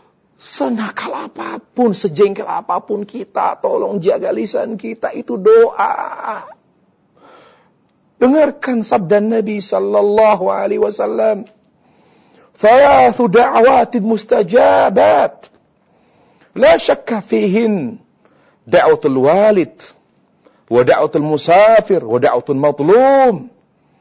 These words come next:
Ada tiga doa yang pasti Allah ijabah,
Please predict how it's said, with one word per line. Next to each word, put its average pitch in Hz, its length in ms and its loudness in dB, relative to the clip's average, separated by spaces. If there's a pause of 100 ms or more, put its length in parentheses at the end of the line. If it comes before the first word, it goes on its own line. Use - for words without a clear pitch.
(380)
Ada 135 400 -6
tiga 113 400 -8
doa 131 480 -2
yang 117 240 -10
pasti - 560 -12
Allah 123 240 -8
ijabah, 123 720 -18